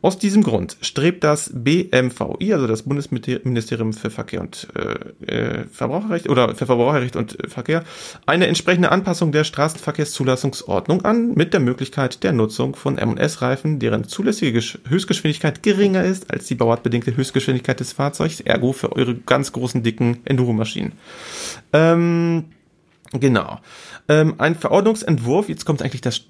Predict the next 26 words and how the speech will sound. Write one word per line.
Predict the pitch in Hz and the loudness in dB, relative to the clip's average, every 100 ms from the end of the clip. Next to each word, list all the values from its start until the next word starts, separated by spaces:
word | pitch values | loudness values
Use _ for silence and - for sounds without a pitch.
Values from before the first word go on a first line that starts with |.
| - | 0
der | 127 | 2
ganz | 135 131 | 2 -2
spannende | - 135 120 | 2 4 4
Teil, | 131 123 | 4 0
kam | 127 | 2
nämlich | 117 107 | 2 2
ganz | 120 127 - | 0 -4 -6
zum | 113 | -8
Schluss. | - 165 214 | -2 -2 0
Ein | - | -2
Verordnungsentwurf, | 123 131 180 202 208 208 151 117 240 | -2 0 2 4 2 2 0 0 -4
der | - - | -4 0
unter | 185 - | 0 0
anderem | 143 127 104 | -2 -2 -4
auch | - | -8
diese | - 175 165 - | -8 -4 -2 -2
Änderung | 139 113 113 | -2 -2 -6
enthält, | - - 113 147 156 - - | -8 -2 0 0 -2 -14 -4
enthält, | 127 - 143 196 - - - | -2 2 0 0 -6 -20 -8
soll | 131 123 | 0 0
in | 120 110 | 0 -4
Kürze | - 156 156 - 151 156 - _ - | 2 2 2 0 0 -2 -10 _ -6
dem | - | 0
Bundesrat | 131 123 - 117 110 - | 0 0 0 0 0 -6
zur | - 107 107 - _ _ | -10 -2 -2 -2 _ _
Zustimmung | - 117 127 120 117 | -6 -4 -2 -2 -2